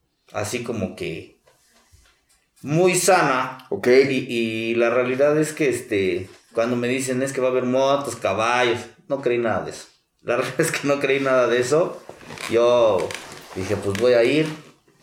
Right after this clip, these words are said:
Speaker 1: Yo ya había probado lo de psicólogos, la religión,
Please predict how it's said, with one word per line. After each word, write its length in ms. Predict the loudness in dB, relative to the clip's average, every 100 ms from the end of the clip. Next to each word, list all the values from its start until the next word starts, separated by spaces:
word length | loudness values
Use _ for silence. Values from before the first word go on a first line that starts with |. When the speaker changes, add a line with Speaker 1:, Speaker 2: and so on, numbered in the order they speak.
| -20 -20 _ -2
Speaker 1:
Yo 80 | 2
ya 80 | 4
había 280 | 4 2
probado 480 | 0 0 4 4 2
lo 180 | 0 0
de 400 | 0 -2 -4 -10 _ _
psicólogos, 960 | -12 -4 2 4 4 2 2 0 -4 -12
la 140 | -4 -2
religión, 840 | 0 -2 -4 -2 2 2 -2 -10